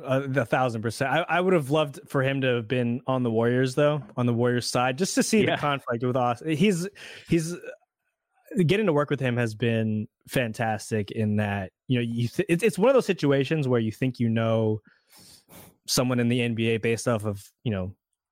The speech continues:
Speaker 1: watching them play, and you actually
Speaker 2: Yeah.
Speaker 1: don't. So
Speaker 2: Yeah.
Speaker 1: it's, uh, and getting to know him over the past year and change or so has been awesome. And he's, uh, look, look, uh, he's, he's, he's really good at what he does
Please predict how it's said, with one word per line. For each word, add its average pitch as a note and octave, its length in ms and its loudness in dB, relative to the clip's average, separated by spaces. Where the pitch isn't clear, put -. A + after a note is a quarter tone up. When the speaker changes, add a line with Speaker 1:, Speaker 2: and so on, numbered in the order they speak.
Speaker 1:
watching A2+ 360 0
them A2 140 0
play, A#2+ 300 0
and B2+ 100 -2
you A2 60 0
actually A2 220 -2
Speaker 2:
Yeah. G#2+ 140 0
Speaker 1:
don't. E2+ 100 -16
So A#2+ 320 0
Speaker 2:
Yeah. F#2 140 -2
Speaker 1:
it's, C3 280 -2
uh, A#2+ 380 2
and C3 160 0
getting C#3+ 200 0
to B2+ 100 -2
know B2+ 100 2
him A#2+ 100 0
over A#2 100 2
the A2 80 -2
past A2+ 280 -2
year A2+ 200 0
and G#2+ 140 -2
change A2 440 -2
or G#2 80 0
so G#2+ 420 0
has A#2 200 -2
been A2+ 200 0
awesome. A#2 500 0
And G2+ 180 -2
he's, A2+ 220 2
uh, G#2+ 380 2
look, D3 240 2
look, E3 160 4
uh, D#3 100 2
he's, D#3+ 180 4
he's, D#3+ 240 4
he's F#3 240 4
really A3 240 6
good D3+ 180 4
at C3 60 2
what B2+ 140 2
he B2 80 2
does G2+ 340 -6